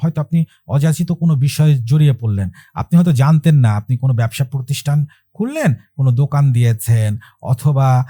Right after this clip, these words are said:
কোনো কোচিং সেন্টার, না হলে কোনো জিমনেশিয়াম, আহ, সেখানে হু-, আপনি, আপনার হয়তো চিন্তাতেও ছিল না যে এইভাবে হয়তো আমাকে চাঁদা দিতে হতে পারে বা আমাকে এক্সট্রা টাকা দিতে হতে পারে। অলিখিতভাবে যারা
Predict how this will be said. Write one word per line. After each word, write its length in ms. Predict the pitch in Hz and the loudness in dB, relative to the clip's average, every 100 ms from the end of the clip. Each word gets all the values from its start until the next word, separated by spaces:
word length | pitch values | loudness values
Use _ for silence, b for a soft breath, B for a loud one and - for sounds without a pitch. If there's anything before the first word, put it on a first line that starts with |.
| B | B
কোনো 160 | - 135 | -4 -4
কোচিং 380 | 131 139 156 151 | -2 -2 2 2
সেন্টার, 600 | 127 131 117 117 110 117 | 4 2 4 2 2 2
না 180 | 147 151 | 2 4
হলে 220 | 156 147 | 4 2
কোনো 420 | 151 147 143 143 b b | 0 2 2 0 b b
জিমনেশিয়াম, 920 | 113 143 151 147 135 - 110 98 90 _ _ - | 2 6 8 6 4 4 2 2 -4 _ _ -8
আহ, 240 | 113 117 | -4 -2
সেখানে 480 | 113 175 170 170 165 b b _ | 0 0 2 2 0 b b _
হু-, 100 | 196 - | -8 -2
আপনি, 400 | 151 180 175 165 | -2 2 4 2
আপনার 380 | 170 175 170 147 | 0 0 2 2
হয়তো 260 | 170 185 | 0 -2
চিন্তাতেও 500 | 156 202 190 208 254 | -2 0 0 -2 -4
ছিল 220 | 208 202 | -2 2
না 140 | 165 139 | 4 4
যে 140 | 151 | 4
এইভাবে 300 | 156 143 156 | 2 4 4
হয়তো 220 | 147 151 | 4 4
আমাকে 160 | 147 147 | 0 0
চাঁদা 320 | - 131 143 | 0 2 4
দিতে 220 | 143 135 | 4 4
হতে 260 | 139 107 113 | 2 0 -2
পারে 220 | 107 104 - B B | -2 -6 -6 B B
বা 100 | 131 | 0
আমাকে 260 | 143 143 131 | 0 0 -2
এক্সট্রা 220 | - 147 | -2 -2
টাকা 280 | 131 127 139 | -2 -2 0
দিতে 200 | 127 113 | 2 0
হতে 160 | 104 | 0
পারে। 140 | 104 107 | -2 -4
অলিখিতভাবে 840 | 123 151 147 147 156 131 127 120 B B - | 2 4 4 2 0 2 2 0 B B -4
যারা 440 | 120 147 151 147 | 2 4 6 4